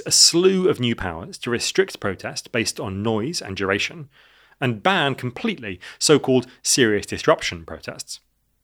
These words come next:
It also introduces a new offence of public nuisance, which carries a maximum penalty of ten years. It was pretty obviously aimed at Extinction Rebellion and groups like them. Part of the theory of nonviolent action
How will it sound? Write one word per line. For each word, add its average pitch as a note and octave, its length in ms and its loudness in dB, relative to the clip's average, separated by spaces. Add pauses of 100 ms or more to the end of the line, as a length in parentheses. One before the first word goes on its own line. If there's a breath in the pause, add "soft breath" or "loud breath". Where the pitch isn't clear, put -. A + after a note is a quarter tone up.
(380)
It - 140 4
also F3+ 320 6
introduces A2 640 -4
a A#2+ 80 -4
new G#2+ 280 -4
offence - 680 -4
of D#3 100 -6
public G#2+ 400 -4
nuisance, - 640 -4 (500)
which - 160 -2
carries C3 380 4
a C3 40 2
maximum A#2 420 -2
penalty F#2 360 -8
of F#2+ 140 -6
ten E2+ 340 -8
years. G2+ 520 -6 (920)
It F#3+ 60 6
was D#3 220 4 (420 loud breath)
pretty B2 200 0
obviously G#2 400 -2
aimed F2+ 260 -8
at F#2 60 -10
Extinction F#2 380 -12
Rebellion A#2 480 0 (320 loud breath)
and C3+ 120 -4
groups F2+ 280 -8
like F#2 180 -6
them. - 180 -20 (1200)
Part A3 320 4 (240 loud breath)
of C3 100 -4
the C3+ 60 2
theory F3+ 360 4
of G#2 100 2
nonviolent F2 480 -4
action - 400 -6